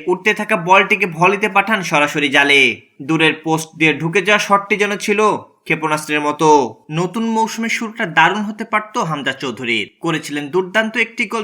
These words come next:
দলকে এনে দিয়েছিলেন লিড। তবে ইংলিশ ফুটবলের তৃতীয় বিভাগের দল, তার দল লেস্টার সিটি শেষমেশ হেরেই বসল। নির্ধারিত সময় দুই দুই ড্রয়ের পর টাইব্রেকারে তিন দুই গোলের জয়ে হাডার্সফিল্ড চলে যায় কারাবাও কাপের পরের রাউন্ডে। ম্যাচে হামজার গোলটা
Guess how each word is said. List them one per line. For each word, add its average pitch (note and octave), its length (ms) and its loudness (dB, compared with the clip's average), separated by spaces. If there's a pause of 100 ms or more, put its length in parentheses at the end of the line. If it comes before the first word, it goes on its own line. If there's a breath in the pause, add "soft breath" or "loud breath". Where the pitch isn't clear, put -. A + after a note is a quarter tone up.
দলকে G3 340 2
এনে A#3 220 0
দিয়েছিলেন A3 440 -4
লিড। C3 300 0 (180)
তবে F#3 300 -2
ইংলিশ A3 380 -4
ফুটবলের A3 480 -6
তৃতীয় A3 260 -6
বিভাগের G#3+ 480 -6
দল, A3+ 240 2 (300)
তার D3 280 4
দল D3 160 0
লেস্টার F#3 360 -2
সিটি A3+ 260 -8
শেষমেশ A3+ 500 -6
হেরেই C#3+ 300 2
বসল। C3 300 -6 (500)
নির্ধারিত F3+ 480 -4 (140)
সময় A#3 300 -2
দুই G#3+ 140 -4
দুই G#3+ 140 -6
ড্রয়ের A3 300 0
পর A3+ 280 0 (220)
টাইব্রেকারে A#3 560 2 (100)
তিন A#3 220 -6
দুই A3+ 140 -4
গোলের G#3 360 -2
জয়ে A3+ 280 -2 (220)
হাডার্সফিল্ড G#3 540 0
চলে A3+ 200 -2
যায় A#3 260 4
কারাবাও C#3+ 460 2
কাপের C#3 320 -2
পরের G3+ 280 0
রাউন্ডে। B2+ 400 0 (320)
ম্যাচে F#3+ 320 2
হামজার G#3+ 400 -2
গোলটা G#3+ 320 0